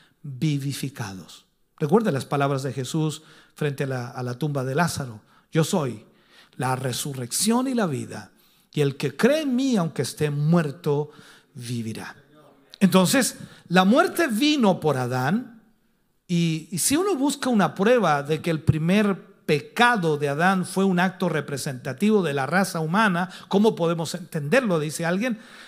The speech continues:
Consideremos por qué, por qué los bebés mueren aunque no han cometido pecado.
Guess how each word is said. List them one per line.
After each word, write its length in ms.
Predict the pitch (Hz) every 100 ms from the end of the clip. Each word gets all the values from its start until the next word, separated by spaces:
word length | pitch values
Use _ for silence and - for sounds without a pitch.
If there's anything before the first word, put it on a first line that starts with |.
| -
Consideremos 720 | 196 180 196 190 254 285 233
por 400 | - 208 202 -
qué, 560 | - 311 127 - _ _
por 380 | 208 190 175 -
qué 420 | 294 214 123 - _ _ -
los 280 | 156 143
bebés 600 | 143 151 147 175 180 180 - _ _ _
mueren 680 | 139 160 190 143 135 139 156 -
aunque 300 | 151 135 139
no 100 | 131
han 80 | 151
cometido 560 | 143 131 123 135 131
pecado. 420 | 135 127 151 110